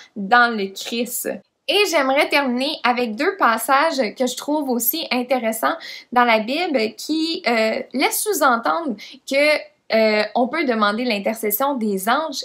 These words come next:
et des saints, évidemment. Entre autres, il y a dans Hébreux un, verset quatorze. « Ne sont-ils pas tous des esprits au service de Dieu,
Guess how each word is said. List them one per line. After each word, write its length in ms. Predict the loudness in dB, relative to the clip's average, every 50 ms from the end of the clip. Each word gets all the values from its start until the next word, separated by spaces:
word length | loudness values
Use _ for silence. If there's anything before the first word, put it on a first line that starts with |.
| -10 -6
et 120 | -4 -4
des 140 | -2 -2 -4
saints, 280 | -4 -2 -2 -2 -2 -2
évidemment. 400 | -2 -4 -4 -6 -6 -6 -10 -16 -20 _ _ _ _ _ 6
Entre 300 | 6 6 6 4 -2 -2
autres, 140 | -2 -2 -2
il 120 | 0 0
y 40 | 2
a 180 | 2 0 -2 -4 -6
dans 320 | -2 2 4 4 4 4 0 -4 _ _ -4
Hébreux 560 | -2 -2 0 2 2 0 0 0 0 -2 -2 -2 -6 -8 _ _ _ _ _ _ _ -20 -20 _ _ 2
un, 200 | 4 4 4 4 0 -6 -12 _ _ -6
verset 540 | 0 0 0 0 0 -2 -4 -2 -2 -2 -2
quatorze. « 760 | -2 -2 -2 -2 -2 -2 0 0 -2 -2 -6 -8 -8 -8 -10 -10 _ _ _ _ -20 -20 -20 _ _
Ne 140 | 0 2 2
sont-ils 480 | 2 4 2 2 2 2 2 0 2 2
pas 160 | 2 2 2
tous 240 | 2 0 -2 -2 -2
des 240 | 0 -2 -2 0 0
esprits 380 | -2 -4 -4 -8 -8 -6 -2 0
au 100 | 0 0
service 500 | 0 0 -2 -2 -2 -2 -2 -2 -2 0
de 100 | -2 -2
Dieu, 400 | -2 -2 -4 -4 -4 -4 -6